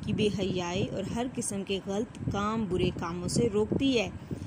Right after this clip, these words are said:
सवाल नंबर उन्नीस, ईमान का क्या मतलब है?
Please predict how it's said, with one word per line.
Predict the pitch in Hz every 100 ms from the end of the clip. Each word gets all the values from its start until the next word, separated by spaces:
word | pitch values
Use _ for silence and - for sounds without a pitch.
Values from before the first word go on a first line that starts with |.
| - - - -
सवाल | 208 208
नंबर | 220 214
उन्नीस, | 196 202 277 -
ईमान | 208 185 180 185
का | 208
क्या | 247 247
मतलब | 277 240 190 180 165
है? | 170